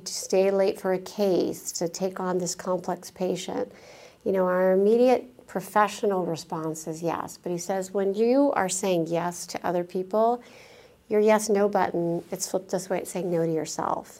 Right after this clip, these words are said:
And it's saying no to your own personal,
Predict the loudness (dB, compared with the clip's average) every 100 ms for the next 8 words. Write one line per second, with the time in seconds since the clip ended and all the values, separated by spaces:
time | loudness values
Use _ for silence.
0 | -4 -2 -2 -2 -2 0 0 0 0 -2
1 | -4 -6 -4 -2 -2 -4 -6 -10 -10 -6
2 | -6 -2 -2 0 0 -2